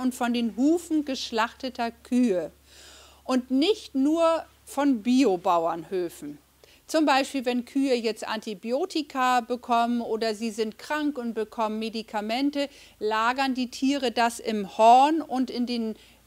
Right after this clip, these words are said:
ja, in den Fingernägeln, also in den, in den, im Fußhorn an. Und wenn das dann geschnitzelt wird,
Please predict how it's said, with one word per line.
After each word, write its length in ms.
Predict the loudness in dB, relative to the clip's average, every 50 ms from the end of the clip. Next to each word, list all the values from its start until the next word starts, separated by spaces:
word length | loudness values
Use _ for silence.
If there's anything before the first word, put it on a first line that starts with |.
| _ -2
ja, 220 | 0 0 2 0
in 220 | 0 -2 -4 -4
den 240 | -4 -2 -2 -4 -6
Fingernägeln, 720 | -6 -6 -6 -4 -2 0 0 2 2 2 0 0 0 0 -2
also 220 | -2 -2 -2 -2
in 160 | -2 -2 -4
den, 260 | -4 -4 -4 -4 -6
in 180 | -6 -8 -6 -6
den, 460 | -4 -4 -4 -6 -6 -6 -8 -10 -12 _ -20 -20 _ -20 -14 -10
im 160 | -8 -8 -8
Fußhorn 960 | -10 -4 0 2 2 2 0 -2 -10 -2 0 2 4 4 2 0 -2 -8 -12 _ -6
an. 320 | -2 -2 0 0 0 -2 -2 -6 -14 -20 -20 -20 -20 _
Und 220 | -14 -8 -8 -4 -2
wenn 160 | 0 0 2
das 240 | 0 0 -2 -2 -4
dann 240 | -4 -4 -4 -4 -6
geschnitzelt 800 | -6 -6 -4 -4 -2 -2 -2 -4 -4 -6 -6 -6 -6 -8 -6 -2
wird, 320 | 0 0 0 -2 -6